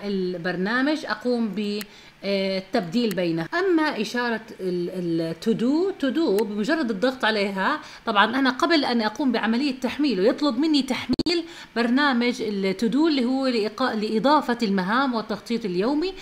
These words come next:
بإمكاني إني أنا أضيف مثلًا، آه، إضافة مهمة إلى يومي مثلًا، أو إضافة مثلًا قائمة جديدة. القائمة هاي مثلًا لو كانت بدون عنوان أضغط على العنوان وأكتب المشروع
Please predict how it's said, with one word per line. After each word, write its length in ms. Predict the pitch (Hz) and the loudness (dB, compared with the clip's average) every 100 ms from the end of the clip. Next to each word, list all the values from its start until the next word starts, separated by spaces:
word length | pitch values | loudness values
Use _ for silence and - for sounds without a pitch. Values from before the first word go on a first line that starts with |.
| - - - | -16 -8 0
بإمكاني 440 | 294 294 359 302 | 2 4 4 4
إني 200 | 285 254 | 2 2
أنا 220 | 254 247 | 2 2
أضيف 300 | 220 247 254 | 0 -2 0
مثلًا، 480 | 240 233 226 214 214 214 - - | -2 0 0 2 0 -4 -16 -8
آه، 560 | 196 202 202 202 196 208 | -2 0 0 -2 -2 0
إضافة 380 | 220 294 269 254 | 4 4 4 2
مهمة 400 | 226 226 233 226 | 2 2 0 0
إلى 180 | 208 185 | 0 0
يومي 220 | 226 285 | 2 2
مثلًا، 400 | 262 254 247 269 - - | 2 2 2 0 -2 -2
أو 180 | 220 233 | 0 2
إضافة 360 | 220 262 254 226 - | 4 2 2 -6 -4
مثلًا 420 | 214 220 202 202 | -4 0 -2 0
قائمة 500 | 208 226 208 202 185 | 4 4 4 0 0
جديدة. 720 | 180 160 190 285 277 254 247 247 - - - | 0 -2 0 0 2 2 2 0 -10 -20 -10
القائمة 600 | 175 196 - 240 220 208 | -4 -2 2 2 2 2
هاي 80 | 220 | 0
مثلًا 520 | 208 208 214 190 190 | -2 -2 -2 0 -2
لو 180 | 185 180 | -2 -4
كانت 320 | 175 233 208 196 | -2 0 0 -4
بدون 240 | 190 220 | -2 -2
عنوان 500 | 175 175 190 240 302 | 0 0 2 2 2
أضغط 300 | 277 262 262 | 0 0 2
على 140 | 220 214 | 2 0
العنوان 440 | 196 208 202 220 | -2 -2 0 -2
وأكتب 380 | 233 - 226 196 226 | -4 -4 -4 -4 -4
المشروع 580 | 208 196 - 190 269 | -2 -2 -2 -2 -2